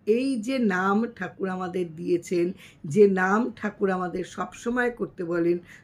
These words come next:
নাম লইয়া থাকেন, নাম করেন, এটা যে আমরা ঘুমোলেও এই যে নামটা হয়, সেই নামটা কিন্তু আমরা জাগরণে পুরো ভুলে যাই।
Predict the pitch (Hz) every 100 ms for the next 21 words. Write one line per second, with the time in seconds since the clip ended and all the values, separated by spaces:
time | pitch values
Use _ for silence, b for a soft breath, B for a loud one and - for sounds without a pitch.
0 | 220 233 247 247 226 196 175 165 - 143
1 | 160 160 185 - _ 185 202 202 202 -
2 | 160 151 156 B B B 233 262 285 285
3 | 294 285 294 277 - 196 220 226 247 294
4 | 302 - 240 233 185 208 185 175 170 190
5 | 160 170 160 196 B B - - 269 311
6 | 330 202 175 165 170 - 170 151 190 -
7 | 170 165 165 156 151 147 170 185 220 247
8 | - 254 269 165 143 - 220 - -